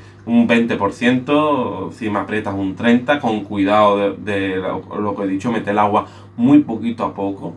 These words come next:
¿vale? Que no varíe mucho la temperatura y te llevas igual un día, un par de días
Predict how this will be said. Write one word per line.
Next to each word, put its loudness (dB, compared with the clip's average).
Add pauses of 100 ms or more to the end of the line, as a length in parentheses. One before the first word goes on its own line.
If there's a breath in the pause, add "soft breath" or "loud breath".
¿vale? -4
Que -2
no 2
varíe 2
mucho 0
la -4
temperatura -4
y -4
te -8
llevas -2
igual 2
un -4
día, -2
un -2
par -2
de -6
días -2